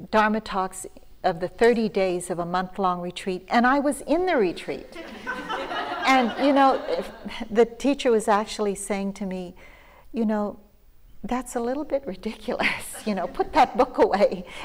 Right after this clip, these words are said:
and just follow the instructions and know what's going on experientially." That's a lot more, um, satisfying.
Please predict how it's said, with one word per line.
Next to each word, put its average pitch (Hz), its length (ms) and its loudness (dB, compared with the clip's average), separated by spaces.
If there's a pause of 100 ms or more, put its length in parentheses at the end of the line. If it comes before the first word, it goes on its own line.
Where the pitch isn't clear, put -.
and 233 180 2
just 247 260 2
follow 247 380 4
the 240 140 -2
instructions 233 760 -6 (360)
and 196 240 0
know 220 380 2 (260)
what's 220 320 -2
going 202 340 0
on 190 240 -2
experientially." 170 1080 -6 (1500)
That's 247 580 0 (180)
a 196 100 2
lot 190 400 2 (120)
more, 175 440 -6 (500)
um, 165 440 -12 (500)
satisfying. 180 800 -8